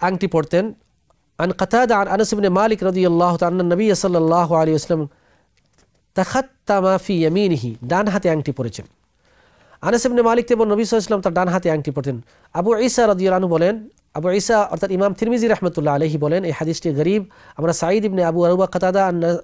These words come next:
কাতাদা আনাস নবী সাল্লাল্লাহু আলাইহি ওয়াসাল্লাম সূত্রে বর্ণিত হাদিস সম্পর্কে উপরোক্ত সূত্র ছাড়া কোনো সূত্রই জানি না। কাতাদা কোন সাথী? কাতাদা তিনি আনাস থেকে বর্ণনা করেছেন, নবী সাল্লাল্লাহু আলাইহি ওয়াসাল্লাম তার বাম হাতে আংটি পরেছেন, হাদিস সহিহ নয়।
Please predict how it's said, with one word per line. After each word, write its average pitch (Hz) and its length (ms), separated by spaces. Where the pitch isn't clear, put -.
কাতাদা 185 380
আনাস 175 140
নবী 196 40
সাল্লাল্লাহু - 160
আলাইহি 170 120
ওয়াসাল্লাম 190 260
সূত্রে - 280
বর্ণিত 160 320
হাদিস 170 340
সম্পর্কে 170 380
উপরোক্ত 180 340
সূত্র 185 340
ছাড়া 170 220
কোনো 170 160
সূত্রই 165 300
জানি 139 200
না। 101 140
কাতাদা 185 320
কোন 226 180
সাথী? 208 280
কাতাদা 180 300
তিনি 175 200
আনাস 175 240
থেকে 180 180
বর্ণনা 165 200
করেছেন, 170 260
নবী 160 160
সাল্লাল্লাহু 170 260
আলাইহি 160 80
ওয়াসাল্লাম 147 240
তার 196 40
বাম 196 40
হাতে 190 200
আংটি 160 200
পরেছেন, 156 300
হাদিস 143 280
সহিহ 131 200
নয়। 98 100